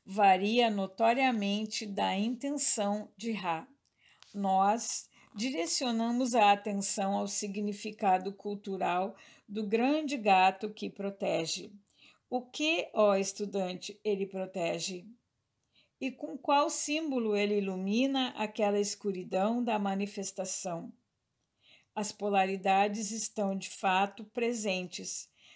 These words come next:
a separação não existente,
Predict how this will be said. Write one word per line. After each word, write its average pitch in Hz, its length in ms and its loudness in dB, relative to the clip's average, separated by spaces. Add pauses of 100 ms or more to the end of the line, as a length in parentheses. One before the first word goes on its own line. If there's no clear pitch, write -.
(140)
a 208 60 -2
separação 202 1120 0 (280)
não 220 320 2
existente, 254 1000 -4